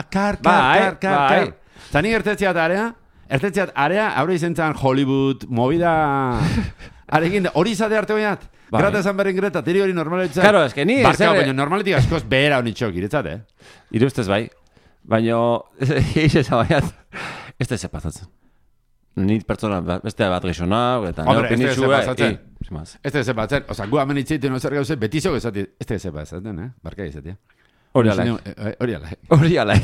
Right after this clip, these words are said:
Speaker 1: <laughs> Igual de, edo zer gauza esan da, gero.
Speaker 2: Ba, eh.
Speaker 1: Baina ez da ezer pasatzen.
Speaker 2: Ja.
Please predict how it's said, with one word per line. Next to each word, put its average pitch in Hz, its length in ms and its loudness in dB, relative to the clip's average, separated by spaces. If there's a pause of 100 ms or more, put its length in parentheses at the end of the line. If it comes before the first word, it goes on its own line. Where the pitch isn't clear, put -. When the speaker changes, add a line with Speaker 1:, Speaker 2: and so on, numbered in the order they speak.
(380)
Speaker 1:
<laughs> - 420 -2
Igual 185 200 2
de, 302 180 2
edo 170 140 2
zer 226 200 0
gauza 190 200 0
esan 202 220 -2
da, 170 100 2
gero. 160 260 0
Speaker 2:
Ba, 185 140 4 (140)
eh. - 80 -8
Speaker 1:
Baina 165 340 2
ez 233 100 0
da 196 80 0
ezer 147 240 -2
pasatzen. 117 440 -4 (760)
Speaker 2:
Ja. 95 180 -8